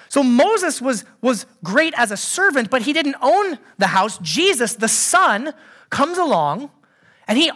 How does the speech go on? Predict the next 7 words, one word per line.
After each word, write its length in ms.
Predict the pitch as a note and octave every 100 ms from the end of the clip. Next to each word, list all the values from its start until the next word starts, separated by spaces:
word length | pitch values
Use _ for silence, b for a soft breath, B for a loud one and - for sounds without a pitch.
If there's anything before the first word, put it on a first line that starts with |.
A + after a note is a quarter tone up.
| -
owns 380 | E4+ A4 F#4
it. 260 | A#3 - - -
It's 220 | D#4 - b b
his. 760 | - F4+ F4+ D3 G#2+ - - _ b b b b
We 160 | B3
belong 500 | E4 F4 C#4 B3 B3
to 400 | A3+ - B3 A3+